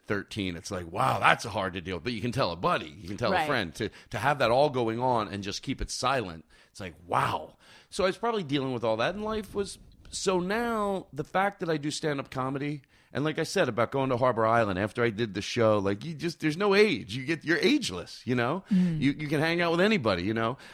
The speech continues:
Speaker 1: Um, I think I'm appreciative of it all the time. Like, I get to be in college, that, th-, that type of fun, or even, like I say, younger even. College, you're starting to think about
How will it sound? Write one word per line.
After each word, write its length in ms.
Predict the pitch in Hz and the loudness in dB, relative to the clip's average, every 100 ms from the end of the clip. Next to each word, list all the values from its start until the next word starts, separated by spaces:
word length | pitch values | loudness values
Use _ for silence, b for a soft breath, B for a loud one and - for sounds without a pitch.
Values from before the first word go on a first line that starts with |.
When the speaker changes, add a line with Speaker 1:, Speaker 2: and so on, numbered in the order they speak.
| B | B
Speaker 1:
Um, 420 | 135 131 123 117 _ b b b _ _ _ _ _ _ _ _ - | 2 4 2 -4 _ b b b _ _ _ _ _ _ _ _ 0
I 80 | |
think 240 | 143 175 151 | 0 0 -2
I'm 140 | 131 | -2
appreciative 600 | 110 - 127 104 - 95 | -2 -2 -2 -2 -2 -2
of 60 | 90 | 0
it 40 | |
all 140 | 95 95 | 0 0
the 100 | 87 | -2
time. 240 | 95 87 | -4 -4
Like, 140 | 87 87 | -4 -4
I 180 | 123 147 | 0 0
get 260 | 147 156 - | 2 -2 -2
to 80 | 139 | -6
be 600 | 98 113 107 101 101 - | -2 0 0 -2 -4 -8
in 120 | 95 | -8
college, 680 | 87 104 92 78 69 - - | -2 2 2 0 -6 -10 -6
that, 280 | 92 98 90 | 0 0 2
th-, 180 | 101 107 | 0 2
that 200 | 110 123 | 0 2
type 220 | 156 127 | 0 0
of 80 | 113 | -4
fun, 320 | - 107 98 | -4 -2 0
or 60 | 165 | 2
even, 180 | 254 185 | 2 2
like 160 | 202 | 0
I 60 | 202 | 0
say, 220 | - 214 | 2 2
younger 540 | 165 117 160 247 175 107 | 0 2 4 4 4 0
even. 320 | 90 82 67 | -2 -6 -4
College, 440 | 131 180 233 127 | 2 2 2 0
you're 100 | 120 | -4
starting 320 | - 120 104 98 | -2 -2 -2 -6
to 60 | |
think 240 | - 113 98 | -6 -6 -4
about 380 | 98 104 104 | 0 0 -2